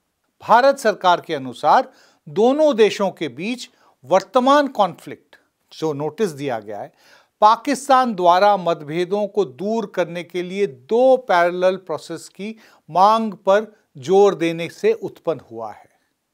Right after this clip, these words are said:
मतभेद सुलझाने के लिए इस्लामाबाद ने न्यूट्रल एक्सपर्ट्स और court of arbitration की मांग साथ-साथ की। नई दिल्ली को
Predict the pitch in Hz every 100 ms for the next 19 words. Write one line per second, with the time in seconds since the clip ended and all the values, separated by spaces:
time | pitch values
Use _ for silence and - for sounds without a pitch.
0 | _ _ _ _ _ 143 202 214 202 254
1 | 269 - - 202 135 165 180 196 - 147
2 | 147 208 277 - _ - 165 233 226 233
3 | 226 175 135 113 92 _ _ _ _ 160
4 | 190 262 - 302 294 285 285 - 302 320
5 | 320 - 190 247 254 _ - 254 294 -
6 | - 208 208 - 165 170 208 - 196 -
7 | 175 - 160 147 180 220 - _ - 202
8 | 220 220 - 175 151 _ 117 104 _ _
9 | _ _ _ _ _ 175 233 277 269 262
10 | - 214 285 294